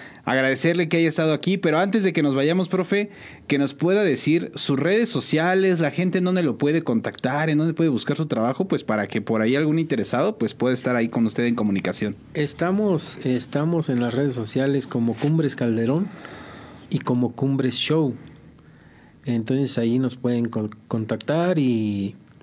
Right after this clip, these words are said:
Speaker 2: tenemos lo mejor para,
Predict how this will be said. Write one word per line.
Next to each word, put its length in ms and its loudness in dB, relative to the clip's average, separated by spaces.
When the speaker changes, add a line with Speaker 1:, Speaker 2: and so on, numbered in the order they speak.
Speaker 2:
tenemos 540 0
lo 240 0
mejor 500 0
para, 480 -2